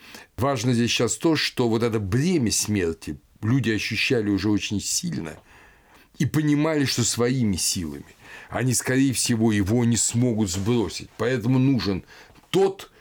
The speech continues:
кто сможет это сделать. И в то же время их вера была не столь абстрактна, чтобы считать, что некий Гор инобытия,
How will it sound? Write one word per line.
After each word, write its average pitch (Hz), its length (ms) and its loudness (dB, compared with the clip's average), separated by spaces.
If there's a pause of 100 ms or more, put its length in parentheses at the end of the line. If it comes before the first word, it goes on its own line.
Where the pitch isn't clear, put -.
(160)
кто - 500 0
сможет 117 720 0
это 95 240 -2
сделать. 78 520 -6 (500)
И 170 80 0
в - 100 -4
то 190 180 2
же 151 160 0
время 123 600 0 (1300)
их 139 240 -2
вера 127 360 2
была 117 300 2
не 120 140 0
столь 123 340 2
абстрактна, - 800 -4 (300)
чтобы 120 320 0
считать, 135 500 0
что - 200 -2
некий 127 540 2
Гор 98 540 0 (1000)
инобытия, 127 880 -2